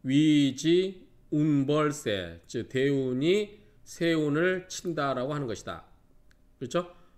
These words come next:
왜냐하면 대운에서 병화가 세운인 경금을 치니까 화급금이 되는 거죠. 자, 우는 대운을 의미하고 여는 세운을 의미하니까, 그래서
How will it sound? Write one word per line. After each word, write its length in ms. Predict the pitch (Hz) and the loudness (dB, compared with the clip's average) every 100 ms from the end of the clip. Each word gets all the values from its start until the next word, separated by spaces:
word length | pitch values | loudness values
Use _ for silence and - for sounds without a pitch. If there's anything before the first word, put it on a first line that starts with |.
| - | -10
왜냐하면 220 | 135 131 | -6 -4
대운에서 680 | - 151 160 147 123 131 113 | 0 2 2 0 -2 -2 -4
병화가 760 | 113 120 120 117 165 185 - - - | -6 -6 -6 -4 -4 -6 -10 -20 -20
세운인 760 | - - 165 147 135 165 170 151 | -8 -2 0 0 0 0 -2 -4
경금을 540 | 107 113 120 127 135 | -6 -4 -4 -4 -6
치니까 540 | - 170 156 - 87 - | -6 -4 -4 -8 -12 -12
화급금이 400 | 147 156 151 107 | -10 -8 -6 -8
되는 200 | 92 92 | -8 -10
거죠. 380 | 92 139 165 - _ _ - | -8 -8 -10 -14 _ _ -10
자, 280 | 113 107 - | -6 -6 -4
우는 420 | 160 180 170 143 | 2 4 4 2
대운을 340 | 131 127 139 | 0 0 0
의미하고 680 | 123 110 104 113 151 170 180 | 0 -2 -6 -6 -6 -6 -8
여는 280 | 104 107 131 | -8 -6 -8
세운을 380 | 127 180 185 147 | -6 -4 -2 -2
의미하니까, 640 | 107 87 90 - 151 165 - _ _ - | -4 -8 -10 -8 -8 -8 -16 _ _ -12
그래서 560 | 104 98 139 160 - | -10 -8 -6 -8 -10